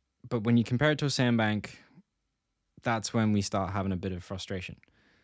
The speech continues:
With a reef,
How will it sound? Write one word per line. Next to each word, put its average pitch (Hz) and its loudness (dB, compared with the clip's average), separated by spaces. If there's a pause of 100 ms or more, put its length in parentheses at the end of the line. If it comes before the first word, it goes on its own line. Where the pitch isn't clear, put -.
(2250)
With 151 4
a 175 4
reef, 117 0